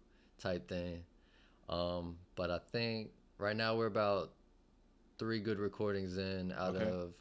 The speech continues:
Speaker 1: uh, ten episodes we wanna do for the first season.
Speaker 2: Mm.
Speaker 1: Yes, sir.
Speaker 2: Okay.
Speaker 1: Shoot.
Speaker 2: I'ma listen to it.
Speaker 1: <laughs> Oh, yeah.
Speaker 2: Do you guys have, like, an email address for Avocabros?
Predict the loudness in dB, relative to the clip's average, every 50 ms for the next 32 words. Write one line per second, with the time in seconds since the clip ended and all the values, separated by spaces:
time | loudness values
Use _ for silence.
0 | -8 -6 -4 -2 -4 -4 -6 -6 -4 -4 -2 -4 -4 -6 -8 -6 -4 -4 -4 -4
1 | -4 -6 -6 -4 -4 -4 -4 -6 -4 -4 -6 -6 -6 -8 -8 -8 -6 -4 -4 -4
2 | -4 -4 -6 -8 -10 -10 -10 -12 -14 -14 -16 -12 -6 -2 0 0 0 0 -2 -4
3 | -8 -20 -20 -20 -20 -20 -20 -20 -20 -16 -10 -8 -8 -6 -2 -2 0 0 0 -2
4 | -4 -8 -12 -18 -20 -8 -4 -2 0 2 4 4 4 4 2 -2 -10 -20 -18 -16
5 | -14 -12 -8 -8 -8 -8 -8 -10 -12 -12 -6 -2 0 6 10 10 10 12 10 8
6 | 8 8 8 8 6 6 2 -2 -8 -14 -20 -20 -20 -20 -12 -4 0 2 2 4
7 | 4 4 4 4 2 0 -8 -14 -20 -20 -20 -20 -20 -20 -20 -20 -20 -20 -20 -20
8 | -16 -6 -2 0 4 6 6 6 6 4 2 0 2 0 0 0 -2 0 2 2
9 | 4 6 6 6 6 6 6 4 4 4 4 4 4 4 4 4 6 6 6 6
10 | 8 8 8 8 8 6 6 4 0 -4 -8 -12